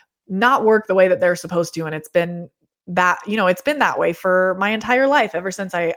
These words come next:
I started my period at, you know, when I was, like, fourteen. And so that's what I wanna figure out. I wanna figure out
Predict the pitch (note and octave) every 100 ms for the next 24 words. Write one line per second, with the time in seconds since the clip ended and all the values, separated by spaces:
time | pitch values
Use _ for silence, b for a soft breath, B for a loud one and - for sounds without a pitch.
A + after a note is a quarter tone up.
0 | - E3+ E3 E3 F3 F3 E3+ - _ _
1 | D#3 D3 - B3 G#3+ E3 E3+ - B B
2 | B - F3 - F3+ E3 D#3 D#3+ D#3+ D#3+
3 | D#3 - E3+ C3+ F3+ F3 - - F#3 F#3
4 | G3 G3 G3 C4+ - G4+ F4 D#4 D4 A#3+
5 | E3 G2+ A2 - C#4+ F4+ - A3+ G3+ F3
6 | E3+ -